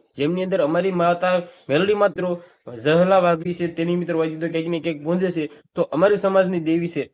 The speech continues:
ક્યાંય એવું લખવામાં આવ્યું છે કે આ માતાજી આમના? હવે ક્યાંક ને ક્યાંક મિત્રો વાત કીધું આ ભાઈ છે એ નામ ફેમ બનાવવા માટે ક્યાંક ને ક્યાંક આપણા મિત્રો સતુ ભુવાજી છે તેને ટાર્ગેટ કરે છે. હવે ક્યાંક ને ક્યાંક તમે બધા લોકો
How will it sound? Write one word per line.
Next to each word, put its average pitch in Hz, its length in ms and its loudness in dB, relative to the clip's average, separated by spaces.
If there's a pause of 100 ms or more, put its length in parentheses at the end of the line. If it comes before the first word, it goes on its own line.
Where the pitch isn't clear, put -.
(240)
ક્યાંય 196 320 4
એવું 214 160 0
લખવામાં 202 340 0
આવ્યું 202 160 0
છે 202 140 -2
કે 190 60 4 (120)
આ 175 180 4
માતાજી 175 440 0
આમના? 151 340 0 (640)
હવે 156 200 -2
ક્યાંક 160 240 -2
ને 220 120 4
ક્યાંક 202 220 -2
મિત્રો 208 240 0
વાત 202 180 2
કીધું 196 200 -6 (180)
આ - 140 4
ભાઈ 190 260 2
છે 190 100 0 (380)
એ 190 40 2 (120)
નામ 202 220 4 (100)
ફેમ 202 220 0
બનાવવા 196 360 2
માટે 196 200 2 (300)
ક્યાંક 185 280 0
ને 202 120 -2
ક્યાંક 190 160 -2 (320)
આપણા 202 260 4
મિત્રો 202 220 -2
સતુ 180 300 -2
ભુવાજી 180 360 0
છે 196 160 -2
તેને 214 160 2
ટાર્ગેટ 147 460 -2
કરે 113 160 -14
છે. - 100 -20 (560)
હવે 139 120 -6 (100)
ક્યાંક 180 260 0
ને 220 80 2
ક્યાંક 196 240 -2
તમે 202 220 0
બધા 202 220 0
લોકો 190 200 -2